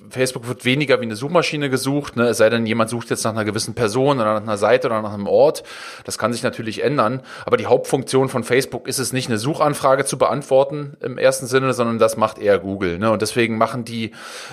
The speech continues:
ähm, Kriterien so, wie es sie gibt, schon Sinn. Aber vielleicht nochmal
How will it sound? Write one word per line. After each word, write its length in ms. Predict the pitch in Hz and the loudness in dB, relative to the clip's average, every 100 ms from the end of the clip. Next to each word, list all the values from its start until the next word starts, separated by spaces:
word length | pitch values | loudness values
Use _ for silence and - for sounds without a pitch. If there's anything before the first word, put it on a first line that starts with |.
| - | 0
ähm, 280 | 110 110 107 | 2 2 -2
Kriterien 640 | - 123 131 147 143 127 | -4 -2 2 4 4 2
so, 260 | 117 131 123 | 2 0 0
wie 120 | 127 | -2
es 140 | 123 | -2
sie 100 | 120 | -2
gibt, 240 | 113 127 - | -2 -2 -2
schon 240 | 120 107 | 0 0
Sinn. 320 | 101 98 90 - - - - - - | 0 -2 -2 -10 -20 -18 -18 -18 -12
Aber 360 | 135 147 135 - | -2 -2 -2 -10
vielleicht 580 | - 135 120 160 - - | -6 0 2 2 -2 -4
nochmal 560 | 156 151 151 151 143 | -2 2 4 4 0